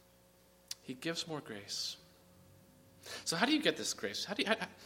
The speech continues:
how do you receive it? If, if God delights to give me more grace,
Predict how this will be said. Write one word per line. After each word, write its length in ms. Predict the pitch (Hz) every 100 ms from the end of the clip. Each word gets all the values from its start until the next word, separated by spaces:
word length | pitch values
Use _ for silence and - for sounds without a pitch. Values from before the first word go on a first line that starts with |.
| - -
how 80 | 202
do 60 |
you 80 | 294
receive 320 | 233 - 127
it? 80 | 110
If, 160 | 147 - - - - - - -
if 200 | 190 -
God 300 | 226 302 330
delights 540 | 294 180 160 170 -
to 60 | 143
give 240 | 160 170
me 320 | 185 180 170
more 320 | 156 151 151
grace, 540 | 175 151 123 123 127